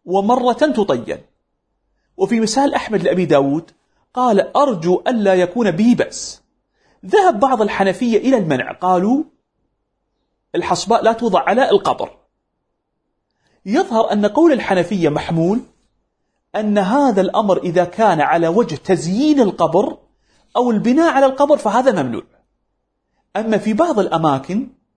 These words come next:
إذا ما وضعنا الحصباء على القبر هذا القبر يسقط، أو تأتي بعض السباع، وهذا معروف،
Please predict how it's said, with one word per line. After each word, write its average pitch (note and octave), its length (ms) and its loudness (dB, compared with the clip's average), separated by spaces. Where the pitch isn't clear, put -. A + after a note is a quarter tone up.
إذا F#3 220 0
ما A3+ 160 0
وضعنا F3 720 0
الحصباء F3+ 520 -2
على F3+ 120 -2
القبر E3+ 500 -2
هذا C4+ 180 0
القبر C#4+ 480 0
يسقط، - 580 -2
أو F#3+ 100 0
تأتي A3 360 0
بعض A3+ 260 0
السباع، G#3+ 680 0
وهذا D3 240 -2
معروف، C#4+ 500 2